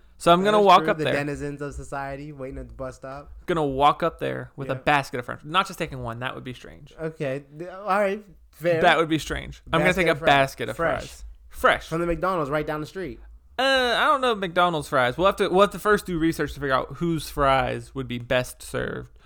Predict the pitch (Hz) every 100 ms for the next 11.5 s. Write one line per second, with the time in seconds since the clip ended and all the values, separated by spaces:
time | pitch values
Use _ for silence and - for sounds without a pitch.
0 | - _ 202 247 - 190 160 151 147 156
1 | - 151 135 131 135 120 - - - -
2 | 127 120 - 123 127 127 127 127 113 -
3 | - _ - 135 117 131 117 120 147 131
4 | 113 139 123 120 120 113 113 120 113 117
5 | 110 110 104 101 120 123 139 127 - -
6 | - 123 123 110 117 _ - 196 208 190
7 | 196 208 208 170 214 - 175 147 135 110
8 | - 165 156 160 - 156 147 151 147 139
9 | 113 113 110 95 120 - 151 143 117 104
10 | 120 127 127 110 104 107 117 - 123 113
11 | 107 120 - -